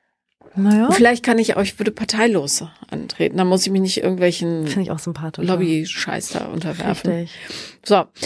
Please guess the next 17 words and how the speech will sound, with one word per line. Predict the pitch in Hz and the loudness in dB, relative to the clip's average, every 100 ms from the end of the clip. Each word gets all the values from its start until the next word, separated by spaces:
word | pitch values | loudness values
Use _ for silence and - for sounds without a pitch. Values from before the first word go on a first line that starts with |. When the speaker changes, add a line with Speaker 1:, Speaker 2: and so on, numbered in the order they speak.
| - - | -18 -6
Speaker 2:
anyway, | - 254 233 165 175 254 - _ | 2 4 4 4 2 2 -4 _
ich | 185 - | -4 -4
würde | - 170 247 240 | -4 2 2 2
gerne | 185 190 226 | 0 2 0
noch | 196 | 0
mal | 196 180 | -2 -2
wissen, | 196 220 190 | -2 -2 -2
wie | 190 214 | -2 -4
ist | - - - | -4 -4 0
denn | 226 | 0
das | 190 190 - | 0 -4 0
Dating-Leben | 165 170 226 190 170 165 170 | 0 2 0 0 0 -2 -4
so? | 156 165 | -4 -2
Weil | 170 170 | 2 2
Sophia | 170 170 - 226 190 | 0 -6 0 2 2
halt | 160 160 - _ - | -2 -4 -8 _ -12
gerade, | 165 165 175 | -4 0 0